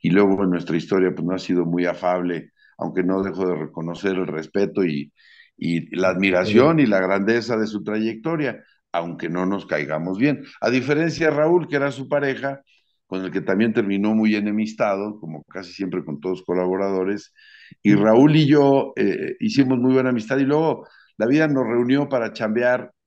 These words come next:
Speaker 1: que eso fue padrísimo, cuando yo hacía el programa que hago en radio, también para Fox Sports, y Raúl sale de Televisa y lo cacha Fox Sports, viene al, al programa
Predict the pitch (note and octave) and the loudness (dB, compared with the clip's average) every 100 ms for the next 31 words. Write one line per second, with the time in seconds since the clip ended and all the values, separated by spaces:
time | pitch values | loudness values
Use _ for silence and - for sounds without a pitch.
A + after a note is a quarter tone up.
0 | _ G#2+ G#2+ G#2 G#2+ G#2 G2+ G#2+ A2 A2+ | _ -10 -10 -10 -6 -4 -2 -4 -4 -6
1 | G#2+ F#2 E2+ F2+ G#2 G#2+ G#2+ F#2+ F2+ G2 | -6 -6 -6 -6 -6 -4 -6 -4 -2 -2
2 | G#2 F#2+ - _ _ _ _ _ G2 G2+ | -2 -6 -10 _ _ _ _ _ 2 2
3 | G2 G2 G#2 G2 F#2+ F2+ F2 E2+ F#2 G2 | 2 2 2 2 2 -2 -2 0 0 0
4 | F2 E2 - F#2 - A#2 G#2+ G#2+ - _ | -4 -6 -6 -8 -4 0 0 -2 -10 _
5 | _ _ _ _ _ - F2+ F2+ A2 A2 | _ _ _ _ _ -6 -2 2 2 2
6 | A2+ A2+ A2 A2 G2+ G#2+ G#2+ A2 G#2 F#2 | 0 2 0 -2 -2 0 0 -2 -4 -6
7 | A2 A2 A2 G2+ G#2 - G#2+ G2 G2 B2 | -6 -8 -8 -8 -10 -8 -8 -6 -2 -2
8 | C#3+ G#2+ F#2+ - D#2 E2+ E2+ F#2 F#2 E2 | 0 -2 -6 -8 -10 -8 -6 -4 -4 -6